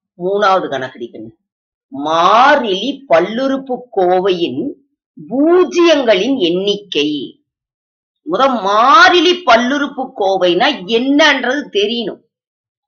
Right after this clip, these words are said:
நிறைய குழந்தைங்க இந்த ஓருறுப்புக்கோவையையும் மாறிலி பல்லுறுப்புக்கோவையையும் வந்து confuse பண்ணிக்கிறாங்க.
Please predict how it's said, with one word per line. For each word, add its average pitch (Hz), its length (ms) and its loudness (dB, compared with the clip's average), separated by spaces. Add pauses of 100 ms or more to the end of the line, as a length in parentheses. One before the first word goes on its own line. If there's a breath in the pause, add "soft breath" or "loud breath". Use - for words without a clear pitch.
(460)
நிறைய 320 500 4
குழந்தைங்க 294 300 4
இந்த 294 180 2
ஓருறுப்புக்கோவையையும் 247 1700 2
மாறிலி 330 640 4
பல்லுறுப்புக்கோவையையும் 208 1160 0
வந்து 240 600 0
confuse 294 440 0 (100)
பண்ணிக்கிறாங்க. 151 460 -6